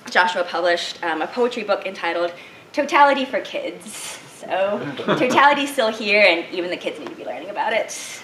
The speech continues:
Um, in, what else did I got? Uh, twenty eleven, as some people will remember here, we were occupying this Capitol building up on State Street. Joshua was occupying the U S Bank,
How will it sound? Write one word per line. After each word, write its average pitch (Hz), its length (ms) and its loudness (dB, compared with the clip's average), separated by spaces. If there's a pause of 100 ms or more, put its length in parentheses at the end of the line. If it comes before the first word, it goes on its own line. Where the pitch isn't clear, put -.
(140)
Um, 190 600 4 (480)
in, 214 640 4
what 180 100 0
else 156 200 -2
did - 100 -8
I 98 100 -4
got? - 300 -2 (300)
Uh, 202 220 6
twenty 269 240 2
eleven, 202 460 2 (300)
as 202 120 -2
some 214 300 -2
people 220 300 -8
will 190 120 0
remember 180 240 -2
here, 220 640 0 (320)
we 185 120 -2
were 202 100 6
occupying 170 760 2
this - 280 -2
Capitol 269 440 4
building 233 500 -2
up 170 120 -2
on 170 140 -2
State 247 380 0
Street. - 800 -8 (420)
Joshua - 360 2
was - 80 0
occupying 196 760 -2
the 175 280 2
U 190 100 0
S - 180 0
Bank, 175 600 -6